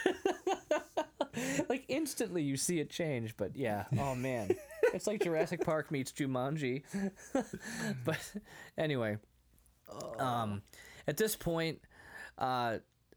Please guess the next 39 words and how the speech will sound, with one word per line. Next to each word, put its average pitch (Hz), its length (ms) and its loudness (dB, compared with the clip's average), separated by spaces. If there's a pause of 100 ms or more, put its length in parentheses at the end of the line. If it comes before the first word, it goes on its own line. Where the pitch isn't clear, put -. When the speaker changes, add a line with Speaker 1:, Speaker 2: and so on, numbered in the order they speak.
(200)
Speaker 1:
the, 143 260 -6
the 123 440 -4
T-Rex 151 480 2
is 120 140 -2
just 127 180 0
not 127 220 2
having 120 340 0
that 107 180 0
truck - 320 -2
being 107 240 0
there 101 220 0
and 107 140 -2
just - 240 -4
knocks 135 480 -2
it 127 80 -2
over 110 180 -2
the 98 160 -4
edge. 78 320 -10 (140)
Speaker 2:
Well, 175 160 6
it's 156 60 2
Speaker 1:
We 151 140 0
Speaker 2:
knocking 196 340 4
it 147 200 -2 (240)
around, 131 480 2
and 113 100 0
they're 143 160 2 (160)
following 110 540 2
with 107 160 0
it. - 120 -12 (120)
Timmy's 156 480 2
inside 131 680 2
of 98 80 0
it 101 100 -2
Speaker 1:
Timmy's 196 360 2
Speaker 2:
the - 60 2
Speaker 1:
inside. 139 440 4
Speaker 2:
entire 107 320 4
time. 95 280 -4
Speaker 1:
Yep. 127 280 0